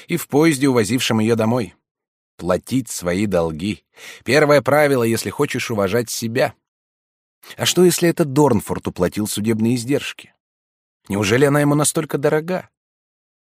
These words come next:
Уилфред взял от неё всё, что могли дать ему её сердце, её надежды, её желания. Если Дорнфорд хочет получить то, что осталось,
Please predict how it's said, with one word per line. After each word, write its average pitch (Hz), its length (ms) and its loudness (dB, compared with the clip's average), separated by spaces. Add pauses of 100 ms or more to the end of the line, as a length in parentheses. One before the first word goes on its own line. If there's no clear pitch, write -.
(240)
Уилфред 104 520 2
взял 104 340 0
от 95 100 -2
неё 101 220 -2
всё, 120 320 -4
что - 240 -6
могли 87 300 -4
дать 92 360 -2
ему 87 340 -4 (200)
её 76 240 -6
сердце, 104 580 -4
её 76 160 -8
надежды, 80 540 -6
её 71 160 -8
желания. 80 680 -6 (720)
Если 98 300 -4
Дорнфорд 92 560 -2
хочет - 340 -8
получить 85 440 -10
то, 107 100 -6
что - 240 -6
осталось, 92 580 -4